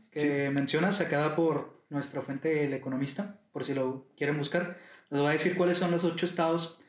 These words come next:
Speaker 1: que más aportan al pib, que viene siendo Ciudad de México, Estado de México,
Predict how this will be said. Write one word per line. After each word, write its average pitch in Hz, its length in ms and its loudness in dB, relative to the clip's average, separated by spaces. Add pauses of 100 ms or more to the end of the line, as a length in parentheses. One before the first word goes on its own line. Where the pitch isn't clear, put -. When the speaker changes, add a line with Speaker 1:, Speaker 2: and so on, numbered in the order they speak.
(280)
Speaker 1:
que 143 140 -2
más 151 200 2
aportan 185 400 2
al 160 160 0
pib, - 340 -2 (460)
que 151 80 -2
viene 143 220 2
siendo 156 680 0
Ciudad 151 300 0
de 151 80 2
México, 202 600 0 (120)
Estado 156 360 -2
de 147 80 2
México, 175 560 -2